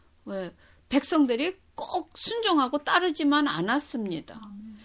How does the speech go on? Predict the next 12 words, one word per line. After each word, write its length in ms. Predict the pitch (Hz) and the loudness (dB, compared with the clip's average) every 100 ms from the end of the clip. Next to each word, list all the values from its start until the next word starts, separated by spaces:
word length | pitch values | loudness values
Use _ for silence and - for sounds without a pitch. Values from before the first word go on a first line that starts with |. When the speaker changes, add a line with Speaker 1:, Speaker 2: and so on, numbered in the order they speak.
| - | -16
Speaker 1:
그랬는데 640 | - 320 359 339 311 269 330 | 2 4 6 6 4 4 0
어떻게 380 | - - 311 427 | -4 -4 -4 -2
드보라를 800 | 247 240 302 302 254 254 247 - _ _ _ _ _ | -2 0 2 2 2 4 2 0 _ _ _ _ _
그러한 540 | - 302 330 302 339 339 | 0 4 4 4 2 0
고통 400 | - 233 233 285 | 0 -2 0 0
속에서도 840 | - 226 233 220 214 208 277 370 - _ _ _ _ _ _ _ _ _ - | 0 -4 -4 -6 -8 -4 -2 -2 -6 _ _ _ _ _ _ _ _ _ -16
사사로서 760 | - 370 339 320 247 220 - | -6 -4 0 2 0 -2 -4
인정하고 880 | - 226 226 226 208 196 190 262 285 - - _ | -2 -4 -2 -4 -4 -8 -2 0 0 -6 -20 _
그에게 440 | - 240 226 226 | 4 6 6 2
나가서 560 | 196 165 165 175 - 269 | -2 -4 -4 -6 -6 -8
재판을 540 | 240 220 220 208 214 | -10 -8 -6 -4 -6
받았는지, 800 | 180 170 185 180 180 185 220 - | -8 -6 -6 -6 -8 -6 -8 -8